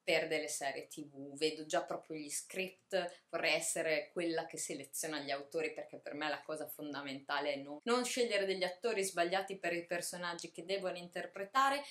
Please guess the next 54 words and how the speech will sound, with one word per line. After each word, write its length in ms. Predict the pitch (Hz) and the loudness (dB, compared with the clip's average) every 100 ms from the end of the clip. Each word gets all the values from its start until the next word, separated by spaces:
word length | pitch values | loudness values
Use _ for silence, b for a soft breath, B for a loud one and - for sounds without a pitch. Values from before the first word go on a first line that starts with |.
| B | B
Ecco, 240 | 262 285 240 | -2 2 0
io 180 | 294 277 | 0 0
vorrei 360 | 240 226 220 | 0 2 2
dirigere 420 | 202 185 180 165 | 0 -2 0 -2
i 40 | 156 | -2
casting, 720 | - 160 - - 147 156 156 | -6 -8 -8 -6 -6 -4 -2
l'unica 380 | 170 208 233 285 | -2 -4 -6 -6
cosa 280 | 320 294 294 | 0 2 2
è 80 | 294 | 2
quella, 400 | 339 339 330 330 | 0 2 2 2
per 160 | 196 214 | 0 0
il 120 | 226 | 0
resto 400 | 240 247 262 233 | 0 0 -4 -4
vorrei 340 | 165 170 160 | -2 -2 -2
una 140 | 143 - | -4 -10
fotografia 640 | 160 160 160 160 - 202 | -8 -8 -8 -10 -6 -6
pazzesca 580 | - - - 220 226 - | -6 -8 -4 -4 -2 -4
per 180 | - - | -4 -8
tutte 320 | - 190 185 | -8 -10 -8
queste 320 | - 160 - | -6 -4 -4
serie, 320 | 156 185 190 233 | 0 2 2 0
perché 240 | 180 196 | -2 -2
se 240 | - 214 | -2 0
la 120 | 190 175 | 2 2
meritano. 680 | 165 160 170 - 208 254 B B B B B - | 0 0 -2 -4 -4 -4 B B B B B -2
E 280 | 302 294 294 | 4 6 6
insomma, 460 | - 226 220 214 | 4 2 4 4
dai, 260 | 208 202 190 | 6 4 2
io 160 | 226 | -2
spero 340 | 269 - 330 294 | -2 4 6 6
che 160 | 285 | 4
qualcosa 400 | 277 247 262 254 | 4 4 4 0
di 120 | 254 247 | -2 -2
quello 180 | 262 | -2
che 100 | 262 | 0
vi 60 | 254 | 0
ho 60 | 240 | 2
detto 240 | 240 277 | 2 0
vi 80 | 247 | -2
abbia 180 | 220 226 | -2 -6
incuriosito, 840 | 226 220 214 208 208 233 - 254 | -4 -2 -2 -2 -6 -6 -4 -2
e 380 | 202 180 180 180 | 0 2 2 2
se 160 | 185 247 | 0 -2
c'è 160 | 302 294 | -2 2
qualche 320 | 302 294 277 | 2 2 -4
libro 320 | 254 233 247 | -4 -2 -2
che 100 | 247 | -2
voi 180 | 202 220 | -4 -4
vedreste 460 | 202 190 - - | -2 -2 -2 -4
bene 280 | 190 180 175 | -2 -2 -4
come 240 | - 180 170 | -6 -6 -4
serie 260 | 160 160 | -2 -2
T 120 | - | -4
V, 220 | 165 160 | -6 -4